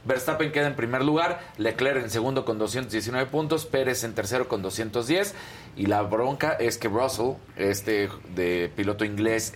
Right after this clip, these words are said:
de la escudería de Mercedes, empieza a sumar puntos y ya está cerca de Pérez, solamente a siete puntos. Entonces, pues ya no solamente es el pleito que trae con Charles Leclerc por la segunda plaza, ya también están muy cerca de él en la tercera porque no se ha subido al podio y en cambio los Mercedes cada vez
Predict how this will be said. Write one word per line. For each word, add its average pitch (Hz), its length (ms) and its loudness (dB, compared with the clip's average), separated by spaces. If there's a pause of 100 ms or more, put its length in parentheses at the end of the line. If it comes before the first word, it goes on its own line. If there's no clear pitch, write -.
de 90 120 -4
la 85 80 -6
escudería 92 280 -2
de 107 60 0
Mercedes, 127 440 -2 (220)
empieza 123 380 0
a 135 40 2
sumar 117 320 0
puntos 120 400 -2
y 120 120 -4
ya 120 120 2
está 127 200 -2
cerca 120 460 0 (240)
de 104 140 2
Pérez, 135 460 0
solamente 117 580 0
a 101 60 2
siete 101 300 0
puntos. 127 420 -2
Entonces, 135 560 0 (520)
pues 110 120 0
ya 139 160 2
no 185 120 2
solamente 156 520 2
es 143 120 0
el 135 100 2
pleito 127 320 0
que 107 100 0
trae 120 320 2
con 123 340 0
Charles 110 300 -2
Leclerc 131 440 2 (220)
por 104 140 0
la 92 80 2
segunda 113 320 0
plaza, 135 320 0
ya 107 260 0
también 135 380 2
están 120 260 -2
muy 120 140 -4
cerca 110 300 0
de 107 60 4
él 113 60 0
en 110 60 0
la 107 120 0
tercera 120 360 0
porque 95 240 -2
no 110 160 0
se 120 120 -2
ha - 20 -2
subido 123 280 2
al 131 100 0
podio 120 320 2
y 104 100 2
en 95 100 -4
cambio 113 300 2
los 98 180 0
Mercedes 101 400 0
cada 104 200 2
vez 101 200 -2